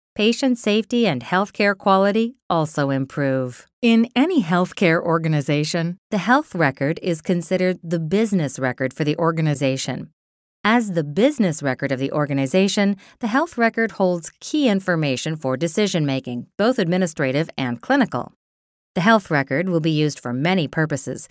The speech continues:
such as analyzing the quality of care given a patient, processing claims for reimbursement, conducting research, and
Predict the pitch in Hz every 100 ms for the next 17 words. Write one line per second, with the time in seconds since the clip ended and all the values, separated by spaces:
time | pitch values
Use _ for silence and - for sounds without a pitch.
0 | - - 202 190 190 - 180 202 208 202
1 | 202 202 202 196 - 151 147 147 170 170
2 | - 156 135 151 165 131 143 180 247 240
3 | - 113 - _ _ _ - 269 269 254
4 | 226 214 - 302 180 117 - - 156 143
5 | 160 175 202 196 127 - - _ _ -
6 | 202 226 262 240 190 180 247 - 120 -
7 | - _ - 208 208 202